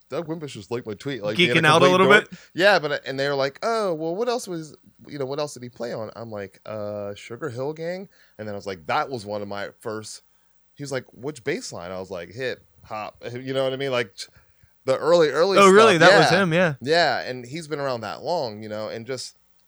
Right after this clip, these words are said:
Speaker 1: thinking about how impactful all that stuff was and how I had the little, like, light up record player.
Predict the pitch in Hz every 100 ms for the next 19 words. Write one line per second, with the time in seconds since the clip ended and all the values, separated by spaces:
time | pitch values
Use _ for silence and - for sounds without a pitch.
0 | _ _ _ _ - 160 151 131 110 104
1 | 110 107 101 95 98 107 113 92 90 87
2 | 78 - - 90 - 78 80 87 87 87
3 | 95 87 87 95 92 87 87 85 - 85
4 | 95 90 - 101 87 82 - 92 92